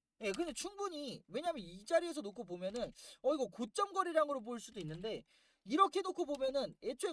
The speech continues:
거래량 자체가 지금 저점 구간에서, 특히나 매물벽 해소하는 구간에서 거래량이 한번 나오고, 시장 밀릴 때 그냥 한 방 밀렸구나. 딱 요 정도입니다. 그리고 코스모 신소재 같은 경우에서도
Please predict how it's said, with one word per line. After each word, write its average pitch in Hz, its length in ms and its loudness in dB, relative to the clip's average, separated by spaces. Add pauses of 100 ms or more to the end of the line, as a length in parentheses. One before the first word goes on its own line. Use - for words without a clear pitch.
거래량 302 400 4
자체가 233 600 0
지금 262 280 -8
저점 330 480 -2
구간에서, 170 520 -4 (100)
특히나 311 300 -2
매물벽 254 560 2
해소하는 349 560 -2
구간에서 254 380 -2
거래량이 196 360 -4
한번 185 200 -4
나오고, 165 560 -2 (280)
시장 392 380 0
밀릴 254 220 -4
때 302 100 -4
그냥 240 200 0
한 330 100 -4
방 311 160 0
밀렸구나. 247 640 0 (320)
딱 208 160 -4
요 165 120 2
정도입니다. 147 600 -6 (340)
그리고 240 160 -4
코스모 370 360 -2
신소재 330 380 -2
같은 240 240 -4
경우에서도 196 600 -2